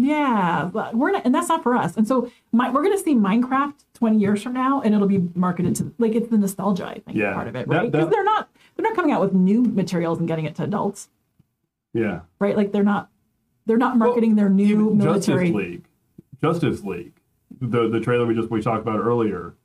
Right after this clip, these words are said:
Speaker 2: that is not made for kids.
Speaker 1: No.
Speaker 2: Kids are an afterthought of that. Right?
Speaker 1: Yes.
Speaker 2: So what, so what superhero movies are kids wa-, WandaVision, not made for kids.
Speaker 1: Yeah.
Speaker 2: Like, it is some, <laughs> it is some, there's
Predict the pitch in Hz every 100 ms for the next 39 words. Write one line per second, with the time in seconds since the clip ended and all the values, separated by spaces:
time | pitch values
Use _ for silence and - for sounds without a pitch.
0 | _ - 190 127 98 107 127 135 117 110
1 | 104 95 - 98 82 - _ _ 175 170
2 | - 175 - 175 123 98 98 123 127 95
3 | 101 90 90 85 90 87 - _ - 226
4 | 254 143 - 113 117 135 131 - 120 110
5 | 135 131 131 135 120 120 110 113 117 110
6 | 107 98 113 92 92 139 113 123 143 113
7 | 101 95 101 85 - _ _ - 95 92
8 | 110 131 139 131 127 117 120 104 82 151
9 | - 196 330 180 185 - _ _ _ _
10 | _ _ _ _ - 101 101 139 131 120
11 | 104 95 90 90 - - _ _ _ _
12 | - - - 202 196 135 139 - _ -
13 | 143 170 - 107 95 127 139 139